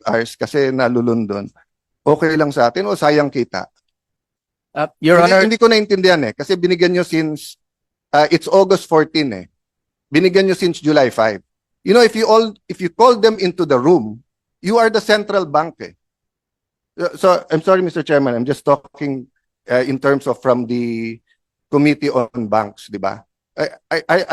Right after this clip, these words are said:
Speaker 1: I was briefed. Conservative, these are gentlemen, et cetera. But if you called everyone into the room on July five, and everyone pumayag, the July twenty, the next day, July twenty-six, wala.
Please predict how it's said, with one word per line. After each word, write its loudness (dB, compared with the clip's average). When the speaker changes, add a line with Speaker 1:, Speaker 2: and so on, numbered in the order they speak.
Speaker 1:
I -2
was -2
briefed. -6
Conservative, -4
these -14
are -6
gentlemen, -6
et -14
cetera. -6
But 0
if -14
you -6
called 2
everyone 0
into -6
the 2
room 4
on -4
July -2
five, -2
and 0
everyone 0
pumayag, -2
the 0
July 0
twenty, -4
the -2
next -8
day, -2
July 0
twenty-six, -8
wala. -4